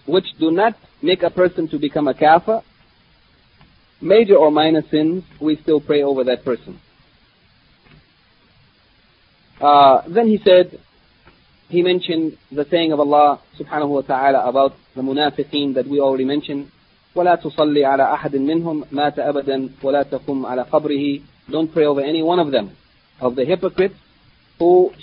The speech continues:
showed Islam but they were really hypocrites. Don't pray over them when they died, uh, and don't stand over their graves. Because these people were hypocrites, and it became clear, their hypocrisy, it was clear, and it was known.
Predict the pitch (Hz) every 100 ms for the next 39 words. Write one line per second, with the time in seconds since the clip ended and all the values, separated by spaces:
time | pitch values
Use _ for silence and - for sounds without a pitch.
0 | - 220 220 170 - 175 175 156 147 170
1 | 160 165 156 165 165 - 165 _ 214 208
2 | 190 160 151 143 143 139 135 135 147 151
3 | 156 156 - _ _ _ _ 135 135 143
4 | 147 165 - 156 151 147 139 127 135 131
5 | 131 _ 127 131 104 92 _ _ - -
6 | _ _ _ _ _ _ _ - 151 175
7 | 156 185 180 175 165 147 143 170 165 160
8 | 156 _ _ _ - - 151 175 160 151
9 | 165 156 - 190 208 113 - 127 165 165
10 | - 170 - 156 156 156 156 160 143 139
11 | - 165 156 156 _ _ - 127 156 151
12 | 143 151 196 160 104